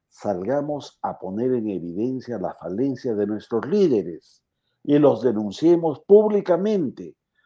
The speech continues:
pero no solamente a líderes, eh, que, eh, de un partido político determinado,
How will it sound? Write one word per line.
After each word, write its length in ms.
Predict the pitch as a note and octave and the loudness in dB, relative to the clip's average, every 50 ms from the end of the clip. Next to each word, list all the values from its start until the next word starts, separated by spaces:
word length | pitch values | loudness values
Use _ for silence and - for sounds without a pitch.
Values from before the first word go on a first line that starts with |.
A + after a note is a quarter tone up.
| _ _ _ _ _ | _ _ _ _ _
pero 260 | - B2 A#2+ A#2 A#2 A2 | 0 2 2 2 2 2
no 240 | G#2+ B2+ D#3+ F3+ | 2 4 4 4
solamente 640 | F3 - F3 E3 D3 C3 C#3 D3 D3 C#3+ D3+ C#3 B2 | 2 0 -2 -2 0 0 -2 -4 -2 -2 -2 0 0
a 80 | A2 G2+ F#2+ | -2 -4 -6
líderes, 680 | G2+ A2+ C3+ D#3 D#3 D3 C#3+ C3 C3+ C#3 C3 - _ _ _ _ _ _ _ _ | -4 -2 0 0 0 0 -2 -2 -4 -4 -6 -10 _ _ _ _ _ _ _ _
eh, 340 | - A2+ G2 F#2 G2 G2 - | -4 -4 -4 -4 -6 -10 -14
que, 80 | - G#2+ | -16 -20
eh, 320 | F#2+ - - A#2 F2 D#2+ D#2+ | -16 -12 -12 -12 -12 -10 -8
de 80 | F2+ G2 | -6 -6
un 120 | G#2 A#2+ | -6 -4
partido 880 | G#2+ A#2+ F#2+ - - C#3 D#3 D3+ C#3+ C3+ C3+ C3+ B2+ A#2+ G#2+ G2 F2 - | -6 -8 -8 -6 -6 -4 -2 0 2 2 2 2 2 2 0 -2 -4 -6
político 520 | G2+ G2+ A2 B2+ B2+ - B2 A2 G#2+ G2 | -8 -8 -8 -8 -8 -6 -4 -2 -2 -2
determinado, 880 | F#2 F2+ - F2 E2+ D#2+ G2 G2+ A#2 C#3 D#3 D3+ A#2 G2 G#2 - - | -2 -4 -6 -10 -10 -10 -8 -6 0 2 2 2 2 0 -4 -6 -8